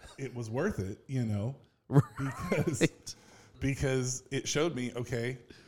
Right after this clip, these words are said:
Speaker 1: I can do this every once in a while, but I'm not gonna do it all the time, which means there are some days in my life, and I'm gonna be real, that as a pastor, I don't pray.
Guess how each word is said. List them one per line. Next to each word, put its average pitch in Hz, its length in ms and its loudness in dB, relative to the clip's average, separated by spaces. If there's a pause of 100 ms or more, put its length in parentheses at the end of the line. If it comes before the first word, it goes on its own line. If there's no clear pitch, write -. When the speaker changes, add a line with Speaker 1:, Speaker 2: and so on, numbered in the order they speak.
(140)
Speaker 1:
I 127 80 -8
can 139 160 -8
do 143 160 -4
this 127 240 -2
every 120 220 2
once 147 280 2
in 120 80 4
a 104 60 2
while, 90 320 -2 (1200)
but 110 220 0
I'm 110 140 2
not 110 200 0
gonna 104 160 -4
do 101 220 0
it 92 100 -4 (360)
all 90 160 -4
the 85 100 -6
time, 90 300 0 (180)
which 110 220 -4
means 117 400 0 (920)
there 160 160 2
are 165 40 0
some 160 240 -2
days 165 460 0 (320)
in 127 100 -2
my 131 120 0
life, 131 320 0
and 120 100 -4
I'm 123 80 0
gonna 120 140 -2
be 113 100 -4
real, 123 340 -2 (180)
that 110 120 -2
as 98 120 -4
a 101 60 -4
pastor, 127 580 0
I 127 180 0
don't 120 280 -2
pray. 101 280 -2